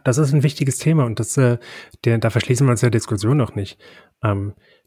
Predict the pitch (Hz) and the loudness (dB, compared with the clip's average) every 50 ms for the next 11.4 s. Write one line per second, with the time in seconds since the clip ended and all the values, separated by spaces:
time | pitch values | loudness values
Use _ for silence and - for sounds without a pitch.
0 | _ - 107 98 - - 131 - - - - 127 113 110 110 - 117 - - - | _ -4 -4 -4 0 -2 -2 -4 -4 -2 0 2 2 4 2 0 -2 -4 0 0
1 | 113 107 101 107 104 - - 120 113 117 117 113 113 - - - 131 139 170 175 | 2 2 2 2 0 0 -2 -2 0 2 0 0 0 -2 0 0 2 4 4 2
2 | - - 110 - - 165 - - - 120 113 110 110 110 104 107 - 107 113 - | 0 -2 -6 -6 -6 -8 -10 -6 -2 0 0 0 0 0 0 -2 -2 -2 -6 -8
3 | - 127 - 120 110 - - - 123 120 117 - - 147 - 170 139 - - 110 | -10 -4 -2 -2 -2 -2 -2 0 0 0 2 2 0 -2 0 -2 -6 -4 -4 -4
4 | 101 95 - - 107 107 107 110 - _ _ - - - _ _ _ _ - 113 | -4 -4 -6 -8 -8 -8 -8 -12 -16 _ _ -20 -20 -20 _ _ _ _ -2 0
5 | 104 98 101 101 - - 110 - - 101 101 - 110 117 113 - - 110 107 107 | 0 2 0 -2 -2 -2 -4 -2 -2 -2 0 0 0 -2 -2 -2 -2 0 0 2
6 | 107 110 110 - 113 101 - - - 117 113 113 113 110 113 - - - 113 110 | 2 0 0 2 0 -2 -2 0 0 2 2 4 2 2 0 0 0 2 2 4
7 | 110 110 - - - - 120 - - 139 135 - - 131 131 - - 131 117 123 | 4 2 0 -2 -2 -2 -2 -2 -2 -4 -4 0 0 0 0 0 0 0 0 2
8 | 127 135 135 - - 123 113 110 113 117 110 - - 113 104 113 107 - - - | 0 0 0 0 0 0 0 0 -2 -4 -6 -6 -8 -6 -6 -6 -4 -4 -6 -2
9 | - 139 143 143 139 - 139 131 - - - - - - _ _ - - - 127 | 0 2 2 2 2 2 0 0 0 -6 -16 -20 -20 -20 _ _ -8 -2 0 0
10 | 110 - - 120 110 110 110 107 107 113 143 156 - - 131 120 110 - 107 - | -2 0 0 0 0 2 2 2 2 0 0 -2 -2 0 -2 -2 0 -2 -6 -6
11 | - - - 117 104 95 - - | -8 -6 -6 -4 -4 -4 -8 -14